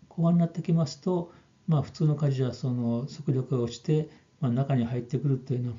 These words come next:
うな、えー、モードになりますので、若干、うん、アドバンスが増えることはございますけども、初期について言えば全く問題なく同じような、えー、能力を持ってございます。で、後の旋回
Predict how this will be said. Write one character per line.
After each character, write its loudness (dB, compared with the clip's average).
う 2
な、 0
え 2
ー、 0
モ 0
ー 0
ド 0
に 2
な 0
り -2
ま 0
す -10
の -2
で、 0
若 0
干、 2
う -2
ん、 -6
ア -2
ド 0
バ 2
ン 0
ス -6
が -2
増 0
え 4
る 2
こ -2
と -4
は 2
ご -2
ざ -2
い 0
ま 0
す -14
け -2
ど 2
も、 2
初 -2
期 2
に 4
つ -2
い 2
て -2
言 4
え 2
ば 2
全 -2
く -2
問 6
題 4
な 6
く -4
同 -2
じ -4
よ 2
う 2
な、 -2
え 2
ー、 0
能 0
力 -2
を -4
持 -2
っ -6
て -12
ご -6
ざ -10
い -10
ま -12
す。 -16
で、 0
後 -2
の 4
旋 0
回 0